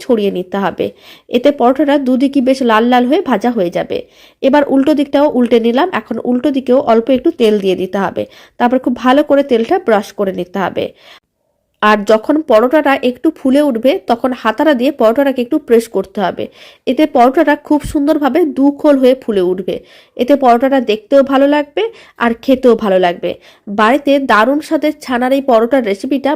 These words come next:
বানিয়ে দেখতে পারেন। খুব কম সময়ের মধ্যে রেডি হয়ে যায় আর খেতেও ভীষণ ভালো হয়। পরোটাটা বেশ লাল লাল করে ভেজে নিয়েছিলাম, এবার তুলে এক সাইডে রেখে দিচ্ছি। আর বাকি সমস্ত পরোটাগুলো একইভাবে রেডি করে নিতে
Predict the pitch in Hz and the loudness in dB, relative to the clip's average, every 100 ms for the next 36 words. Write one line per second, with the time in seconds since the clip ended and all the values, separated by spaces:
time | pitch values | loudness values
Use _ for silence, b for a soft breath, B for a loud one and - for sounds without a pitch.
0 | 269 226 247 208 175 - 196 175 170 - | -2 0 -2 -2 -4 -6 -4 -2 -4 -6
1 | b b b - 311 - 269 277 294 277 | b b b -2 0 0 0 0 0 0
2 | 277 262 254 269 247 247 254 247 294 370 | 2 0 0 2 2 2 0 2 0 0
3 | 214 208 - 220 294 285 370 269 254 220 | -4 -6 -4 -4 0 0 2 0 0 -2
4 | 208 185 175 180 - _ _ _ _ _ | -2 -4 -4 -4 -8 _ _ _ _ _
5 | _ _ _ _ _ - 233 233 277 339 | _ _ _ _ _ 2 4 4 2 0
6 | 311 381 285 277 247 226 254 269 285 269 | 0 0 -2 0 2 2 2 2 0 2
7 | 262 269 262 262 311 392 202 220 240 240 | 2 0 -2 -2 -2 -4 -4 -4 -4 -2
8 | 233 220 - 247 339 226 170 156 - - | -2 -2 -2 0 2 0 -2 -4 -6 -8
9 | 170 B B - 240 220 233 240 302 320 | -10 B B -4 -2 2 0 0 -2 0
10 | 311 - 320 262 262 277 254 285 247 247 | 0 -2 0 2 2 0 0 0 0 -4
11 | 254 254 233 214 202 202 190 190 185 | -2 -2 0 -2 -2 -2 -2 -2 -6